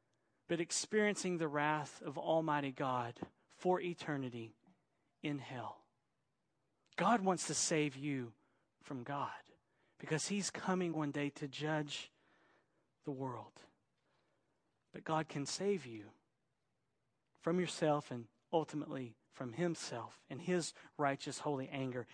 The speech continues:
if you repent. You admit you have rejected God. There's remorse and sorrow for sin, and you turn to Jesus and you trust in him as the only way to be made right with God.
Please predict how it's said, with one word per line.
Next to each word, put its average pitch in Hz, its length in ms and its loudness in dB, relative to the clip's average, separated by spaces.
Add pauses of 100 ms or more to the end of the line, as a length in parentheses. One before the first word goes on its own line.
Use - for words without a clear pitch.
(140)
if 175 240 2
you 175 80 2
repent. 139 640 -6 (260)
You 160 120 4
admit 170 300 6
you 170 80 2
have 151 100 4
rejected 139 540 0
God. 123 280 0
There's 147 220 2
remorse 160 460 6
and 160 100 2
sorrow 156 380 6
for 147 140 -4
sin, 151 360 2 (260)
and 156 200 2
you 180 80 2
turn 170 480 4 (240)
to 165 100 -2
Jesus 151 480 2
and 156 160 2
you 175 60 2
trust 165 400 4
in 151 120 2
him 151 260 2
as 151 200 0
the 147 220 0
only 165 340 4
way 135 420 2 (260)
to 147 80 -6
be 135 260 0 (200)
made 135 440 0 (200)
right 131 320 2 (280)
with - 180 -8
God. 120 140 -4